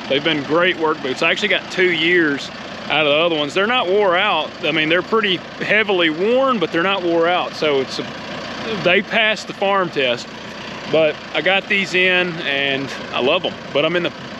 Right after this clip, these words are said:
break-in stage, which is always fun with a new pair of boots. I just drove here down the hill kind of to go to the back part of this farm,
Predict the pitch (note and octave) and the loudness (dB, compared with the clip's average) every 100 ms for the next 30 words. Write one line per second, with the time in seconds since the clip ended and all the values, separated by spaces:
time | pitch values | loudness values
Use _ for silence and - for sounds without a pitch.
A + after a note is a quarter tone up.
0 | - F3+ F#3+ G3+ F#3 D#3 C3+ B2+ - C3 | 0 2 4 2 2 0 0 -4 0 2
1 | C3+ A#2+ C3 C3+ C#3+ D#3+ D#3 C#3+ - - | 2 -2 -4 -4 0 2 2 0 -2 -2
2 | F3 D#3 B2 C3+ C3+ C3+ C#3 B2+ G#2+ C3 | 0 0 -2 -4 -2 -2 0 -2 0 -2
3 | G#2+ - - - - - - - C#5+ - | -2 -6 -10 -10 -8 -8 -8 -8 -8 -8
4 | - - - - - - - - - G3+ | -8 -6 -6 -6 -10 -8 -6 -4 0 2
5 | G3 - F#3 F#3+ F3 D#3+ C#3+ - - - | 2 0 0 2 2 0 -4 -10 -12 -12
6 | - D3+ D#3+ E3 D#3+ C3 E3 E3 D#3 D#3 | -6 0 2 2 0 -4 -2 0 0 0
7 | D#3 D3 C#3 - D3 C#3 C3 B2 A#2+ - | -2 -2 -2 -2 -2 0 -2 -4 -8 -2
8 | D#3+ D#3 A#2+ A#2+ C3+ C#3+ D3+ C#3+ C#3 C3 | 0 0 -2 0 0 0 0 0 0 -6
9 | - C#3+ D#3+ D3 C#3 | -6 -2 -2 -2 -4